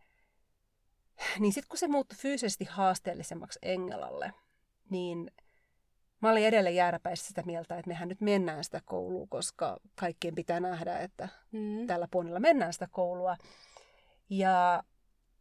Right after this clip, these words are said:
Speaker 1: sit alkoi tulla aika ikävää. Et sit mä hyvin kä-, paljon käytin sitten voimaa, paljon pohjetta, voimakkaampaa kättä.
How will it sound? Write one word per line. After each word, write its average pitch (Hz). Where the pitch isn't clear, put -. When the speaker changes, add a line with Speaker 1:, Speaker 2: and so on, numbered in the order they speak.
Speaker 1:
sit -
alkoi 277
tulla 226
aika 196
ikävää. 185
Et -
sit 233
mä 214
hyvin 214
kä-, 180
paljon 185
käytin 185
sitten 170
voimaa, 175
paljon 190
pohjetta, 185
voimakkaampaa 180
kättä. 180